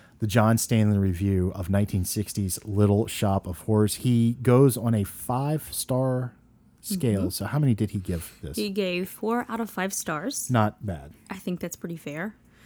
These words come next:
Speaker 2: Um, he says, "Producer-director Roger Corman's macabre comedy parodies horror monster flicks with a vengeance.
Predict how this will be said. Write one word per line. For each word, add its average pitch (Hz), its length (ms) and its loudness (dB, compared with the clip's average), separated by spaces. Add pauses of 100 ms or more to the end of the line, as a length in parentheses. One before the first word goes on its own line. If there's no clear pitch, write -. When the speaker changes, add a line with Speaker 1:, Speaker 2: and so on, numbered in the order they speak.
(380)
Speaker 2:
Um, 214 180 2
he 269 140 6
says, 202 280 0
"Producer-director 254 1120 -2 (300)
Roger 247 340 0
Corman's 214 560 0
macabre 294 520 -4
comedy 254 440 -2
parodies 220 540 -2
horror 294 360 0
monster 220 400 0
flicks - 500 -4
with 220 180 0
a 208 60 4
vengeance. 170 640 -2